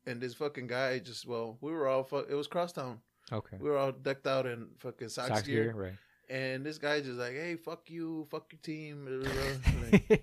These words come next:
Speaker 2: <laughs>
Speaker 1: Like, and <laughs> you know what I'm saying?
Speaker 2: Yeah, of course.
Speaker 1: And then, you know, I was talking shit to him. I was roasting the shit out of him. And he had, like, some fucking Poindexter glasses and shit. And fucking, I think he even has suspensor-, <laughs> suspenders.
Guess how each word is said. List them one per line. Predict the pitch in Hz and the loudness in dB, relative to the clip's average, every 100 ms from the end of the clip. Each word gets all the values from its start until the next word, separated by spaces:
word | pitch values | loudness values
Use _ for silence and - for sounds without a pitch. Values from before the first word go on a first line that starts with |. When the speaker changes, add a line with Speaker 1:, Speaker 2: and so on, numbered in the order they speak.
| - | 2
Speaker 2:
<laughs> | - - - _ - - | -4 -8 -20 _ -20 -14
Speaker 1:
Like, | |
and | - 208 208 - - 339 330 135 - | -4 -2 0 4 4 4 4 2 0
<laughs> | - - | -12 -6
you | 190 | 2
know | 220 | 6
what | 233 | 8
I'm | 320 | 6
saying? | 370 247 165 | 4 4 10
Speaker 2:
Yeah, | 131 110 | 12 12
of | 101 | 10
course. | 127 110 - - | 4 4 0 -2
Speaker 1:
And | 170 185 | -2 0
then, | 180 180 | 0 2
you | 190 | 4
know, | |
I | 180 | 6
was | 196 | 6
talking | 220 185 175 | 6 2 2
shit | 190 165 | -2 -2
to | 180 | 0
him. | 220 208 175 | 6 6 6
I | 185 | 0
was | 180 | 2
roasting | 175 170 151 | -2 -2 -4
the | 135 | -4
shit | 170 | 0
out | 139 120 | 0 0
of | |
him. | - 190 165 160 - - - - | 0 0 0 -6 -16 -20 -20 -8
And | 127 123 | -6 -4
he | 120 151 | -2 0
had, | 165 160 120 | 2 2 2
like, | 127 120 | 0 -4
some | - 120 | -2 -4
fucking | 120 135 135 120 113 104 - | 0 -2 -2 -4 -4 -10 -2
Poindexter | 147 147 151 147 - 113 | 0 0 0 -2 -2 -6
glasses | 104 143 170 135 120 | -2 -2 -2 -4 -6
and | 123 | -8
shit. | - 123 131 - - | -4 -2 -2 -4 -10
And | 120 120 | -10 -6
fucking, | 135 120 120 | -6 -4 -4
I | |
think | - 156 160 | -4 -6 -4
he | 147 | -2
even | 151 | 0
has | 151 - | -2 -4
suspensor-, | 123 - 123 151 339 330 | -8 -4 -4 0 0 0
<laughs> | - | 4
suspenders. | 359 - - 214 392 381 | 4 6 8 8 10 8